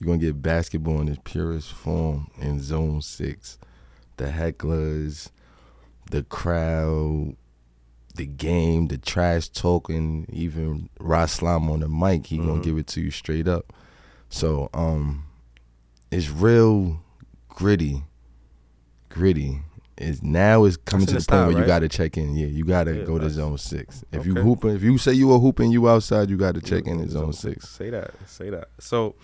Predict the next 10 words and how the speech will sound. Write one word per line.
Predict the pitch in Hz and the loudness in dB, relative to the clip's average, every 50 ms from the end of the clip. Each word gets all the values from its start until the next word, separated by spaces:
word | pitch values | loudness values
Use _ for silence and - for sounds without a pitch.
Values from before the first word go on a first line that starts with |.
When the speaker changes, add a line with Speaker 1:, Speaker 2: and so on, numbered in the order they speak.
| - - - - - - _ - - | -20 -20 -20 -20 -20 -20 _ -8 -6
Speaker 2:
let's | 101 101 | -6 -4
go, | 98 107 107 104 98 | -2 -2 -2 0 -2
let's | - 98 98 98 | -2 -4 -6 -4
go | 101 101 101 | -2 -4 -2
a | |
bit | 95 98 92 85 | -2 -4 -6 -6
deeper. | 87 90 85 - 85 82 82 80 - | -6 -8 -8 -6 -8 -8 -8 -6 -6
Um, | 85 85 85 87 85 82 82 87 - _ _ _ _ _ _ - | -4 -4 -4 -4 -4 -6 -10 -12 -16 _ _ _ _ _ _ -8
Broken | 98 98 - 107 95 | -6 -4 -4 -4 -4
Stompers. | - 101 98 95 85 - - - - - | -4 -2 -2 -2 -4 -6 -12 -16 -18 -20